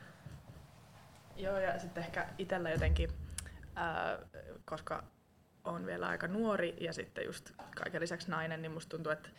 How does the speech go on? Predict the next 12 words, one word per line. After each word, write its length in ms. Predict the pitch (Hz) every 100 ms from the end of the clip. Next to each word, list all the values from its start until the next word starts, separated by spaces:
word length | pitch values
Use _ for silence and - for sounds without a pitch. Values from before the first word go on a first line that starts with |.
| - - -
helposti 420 | 165 165 170 -
se, 360 | 165 - 165 156 165 - - - -
mm, 420 | 175 170 165 160 160 - - - -
no 80 | 175
just 220 | 170 165
toi, 140 | 160 160
mitä 180 | 151
Mika 240 | 156 170 160
sanoit, 340 | 165 165 175
että, 280 | 196 - -
että 300 | - - - -
nainen 340 | 165 170 196